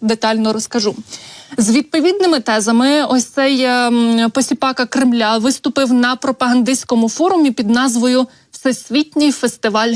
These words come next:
молоді". Цей захід організували в Сочі з першого до сьомого березня за власним указом Путіна. І я процитую: "Про наші кордони точно і лаконічно висловлювався президент", маючи на увазі диктатор.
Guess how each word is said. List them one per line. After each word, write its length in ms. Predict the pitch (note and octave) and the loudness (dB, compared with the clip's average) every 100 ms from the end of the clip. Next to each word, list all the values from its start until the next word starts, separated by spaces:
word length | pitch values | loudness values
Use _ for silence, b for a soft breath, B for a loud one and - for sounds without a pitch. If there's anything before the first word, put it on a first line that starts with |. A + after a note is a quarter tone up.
| - | 0
молоді". 580 | A#3 B3 A#3+ G3 F3+ - - _ _ _ _ _ _ - | 2 2 2 -2 -6 -10 -14 _ _ _ _ _ _ -4
Цей 140 | C4 | -2
захід 420 | A#3+ A#3+ B3 B3+ A#3 | 0 -2 -2 -4 0
організували 580 | B3 B3 A3+ A3+ A3 | 2 2 2 0 0
в 40 | A3 | -2
Сочі 420 | - G4+ - C4+ | -2 -2 -2 -6
з 100 | - | -6
першого 560 | - A#3 - A3+ A3 A3+ | -6 -6 -4 -2 0 0
до 320 | G3+ A3+ A3+ | 0 -2 -2
сьомого 440 | - G#3+ G#3+ A3+ | -2 -4 -2 0
березня 560 | G#3 C#4 D#4 A#3+ C4 A#3+ B B B | 0 0 0 -2 -2 -4 B B B
за 120 | B3 | 0
власним 400 | A#3 A3+ A#3 G#3 | 0 -2 -2 -4
указом 380 | G#3 G#3 G#3 G#3 | -2 -2 -2 -2
Путіна. 600 | B3+ E4 E4+ D4 C4+ C4+ B B B B _ - | 0 0 2 0 0 -4 B B B B _ -4
І 300 | C4 C4+ C4+ | 0 2 2
я 280 | B3+ A#3 B3 | 0 -2 -2
процитую: 640 | C4+ - - B3+ A#3+ A#3 | -4 -6 0 2 2 0
"Про 240 | A#3 C4+ | 0 0
наші 320 | C#4 E4 - D#4 | 2 0 -2 -2
кордони 520 | C#4 A#3 E4 E4 C#4 | 0 2 2 2 0
точно 540 | - F4 F4+ - C#4+ | 0 -2 0 0 0
і 40 | D4+ | 2
лаконічно 880 | C#4+ C4+ C4 A#3 D#4 D#4+ - C4+ | 0 0 2 2 2 0 0 0
висловлювався 960 | B3 B3 A#3+ A3+ A#3+ A3+ A3+ A3+ A3 A#3 | 2 0 -2 0 0 0 0 0 -2 -4
президент", 800 | - B3+ A3+ B3 A3+ G3 F#3 A3 | -2 0 2 0 0 -4 -8 -4
маючи 340 | A3 A3+ A3+ A3+ | 0 0 0 0
на 100 | G#3+ | 0
увазі 260 | A3 A3+ | 0 0
диктатор. 520 | A#3 - G3+ E3+ E3 | -2 -2 -4 -4 -8